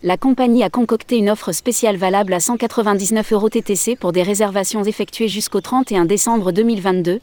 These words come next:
pour des voyages de janvier à fin mars deux mille vingt-trois. L'archipel des Açores est situé dans l'océan Atlantique,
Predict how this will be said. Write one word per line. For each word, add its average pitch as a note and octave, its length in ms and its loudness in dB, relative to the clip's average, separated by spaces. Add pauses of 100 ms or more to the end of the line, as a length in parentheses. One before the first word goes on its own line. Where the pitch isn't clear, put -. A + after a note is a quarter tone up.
(260)
pour F#3+ 100 -2
des F3+ 120 0
voyages A3 360 0
de F#3 120 -4
janvier G3+ 420 -2
à E3 80 -4
fin G#3+ 180 -2
mars G3+ 240 0
deux G3+ 140 0
mille G#3 160 0
vingt-trois. E3+ 440 -2 (920)
L'archipel A#3+ 540 2
des G3 200 2
Açores G#3+ 320 0
est F#3+ 60 -2
situé A#3+ 360 -2
dans F3+ 140 2
l'océan G#3+ 340 2
Atlantique, G3+ 640 -2